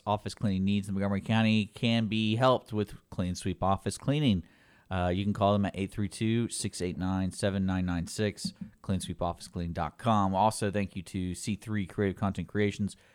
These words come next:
video, social media, writing. If it's creative and tangible, they do it. C three the woodlands dot com.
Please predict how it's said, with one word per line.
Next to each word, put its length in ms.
video, 240
social 320
media, 400
writing. 400
If 120
it's 100
creative 340
and 80
tangible, 500
they 220
do 140
it. 180
C 220
three 220
the 100
woodlands 500
dot 360
com. 580